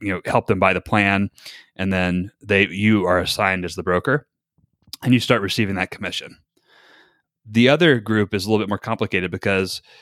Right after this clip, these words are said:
you don't, you didn't s-, you didn't c-, help them buy the plan initially, so you're not considered the broker. So you actually have to have them fill out a,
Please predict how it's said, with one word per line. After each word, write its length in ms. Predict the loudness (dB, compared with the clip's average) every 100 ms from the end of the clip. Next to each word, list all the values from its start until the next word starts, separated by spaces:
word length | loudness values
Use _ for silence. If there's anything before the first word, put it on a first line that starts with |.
| _ _ -6
you 220 | -2 0
don't, 200 | 0 0
you 100 | 0
didn't 200 | 0 0
s-, 140 | -4
you 100 | -6
didn't 360 | 0 0 0 -4
c-, 100 | -12
help 220 | 0 0 0
them 120 | 2
buy 160 | 2
the 80 | 2
plan 260 | -2 -2 2
initially, 600 | 2 0 2 2 2 -4 -14 _
so 160 | -4 -2
you're 180 | 0 2
not 320 | 0 0 -6
considered 320 | -4 -2 0
the 60 | 0
broker. 600 | 0 0 2 0 0 -6 _ _ _ _
So 160 | 0
you 160 | 4 4
actually 260 | 4 0
have 120 | 0 -2
to 60 |
have 280 | 0 0 2
them 160 | -2 -2
fill 220 | 0 2
out 200 | 2 2
a, 280 | 2 0